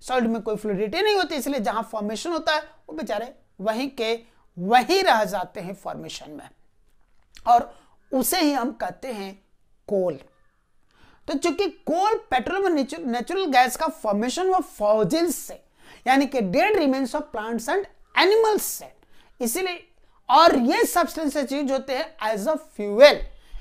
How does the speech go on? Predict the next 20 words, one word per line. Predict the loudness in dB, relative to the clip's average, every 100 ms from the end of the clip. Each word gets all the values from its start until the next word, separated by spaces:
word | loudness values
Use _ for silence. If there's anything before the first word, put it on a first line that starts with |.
| -10
इसीलिए | -8 -6 -6
इनको | -6 -6
हम | -8 -8
फॉसिल | -6 -6 -4 -6
फ्यूल्स | -10 -14 -12 -14 -10
भी | -4 -4 -4 -14 _ _ -10
कहते | -10 -10
हैं। | -20 -20 -20 _ _ -20
तो | -4 8
अब | 8
आपको | 10 4 0
खूब | -6 -2 -2
अच्छी | -4
तरह | -6 -8
से | -10
समझ | -12 -12 -10 -10
में | -6
आ | -2
गया | 4
होगा | 4 4 2